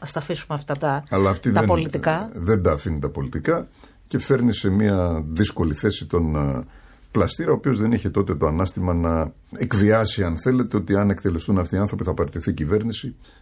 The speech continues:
Speaker 2: το οποίο θα ανάγκαζε ενδεχομένως και τον βασιλιά να δώσει χάρη. Αλλά αυτό που έχει ενδιαφέρον είναι, όπως είπατε, ότι η Λαμπέτη μαθαίνει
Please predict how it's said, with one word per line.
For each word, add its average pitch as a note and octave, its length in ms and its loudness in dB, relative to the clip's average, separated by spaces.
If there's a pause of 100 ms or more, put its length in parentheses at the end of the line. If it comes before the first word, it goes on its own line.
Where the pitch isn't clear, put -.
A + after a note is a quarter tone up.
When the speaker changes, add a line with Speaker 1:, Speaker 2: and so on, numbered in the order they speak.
(160)
Speaker 2:
το C#3 100 2
οποίο A#2 480 0
θα - 200 -4
ανάγκαζε F2 540 2
ενδεχομένως E2 600 -4
και - 100 -4
τον D#2+ 80 0
βασιλιά F2 340 0
να E2 100 2
δώσει D2 680 -4
χάρη. B1 300 -6 (600)
Αλλά F2+ 840 2 (320)
αυτό F2+ 280 0
που B2 140 0
έχει G#2+ 180 0
ενδιαφέρον C3+ 520 2
είναι, B2 420 0 (340)
όπως G2 300 -2
είπατε, C3 340 -2
ότι G2+ 640 0 (400)
η - 100 -6
Λαμπέτη G2 480 2 (160)
μαθαίνει F2+ 720 2